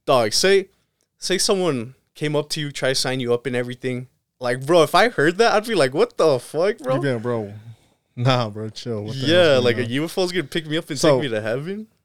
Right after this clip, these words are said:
Speaker 2: it's 'cause to make someone believe something that's not real, bro, you, like, really gotta, like, stick it into their head, bro, and be like,
Speaker 1: Yeah.
Speaker 2: like, "This is gonna happen if, like, you follow me," or, you know, anything like that. But
Speaker 1: Mm-hmm.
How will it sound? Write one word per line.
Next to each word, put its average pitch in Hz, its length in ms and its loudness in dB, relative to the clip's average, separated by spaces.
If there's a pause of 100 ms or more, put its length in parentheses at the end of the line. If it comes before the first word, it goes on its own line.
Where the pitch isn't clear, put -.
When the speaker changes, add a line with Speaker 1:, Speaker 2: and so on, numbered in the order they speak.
(140)
Speaker 2:
it's - 100 -14
'cause 143 180 -2
to - 140 -6
make 135 220 0
someone 170 340 -4
believe 120 340 -6
something 127 320 -8
that's 110 180 -2
not 113 220 -4
real, 110 180 -6
bro, 120 140 -4
you, 113 180 0
like, 95 200 -2
really 110 340 0
gotta, 101 240 -2
like, 98 300 -10 (480)
stick - 460 -4
it 113 60 -2
into 107 260 -4
their 98 120 -4
head, 101 280 -6
bro, 95 120 -6
and 98 160 -4
be 104 100 -2
like, 95 220 -6
Speaker 1:
Yeah. 104 720 -8 (260)
Speaker 2:
like, 110 240 -6
"This 127 180 -4
is 135 100 -10
gonna 135 180 -4
happen 123 420 -4
if, 107 180 -8 (640)
like, - 220 -8
you 123 60 -6
follow 113 320 -2
me," 147 400 -8
or, 104 420 -6
you 120 100 -6
know, 123 200 0
anything 123 320 -6
like 135 180 -12
that. 143 320 -8
But 101 160 -8
Speaker 1:
Mm-hmm. 107 220 -8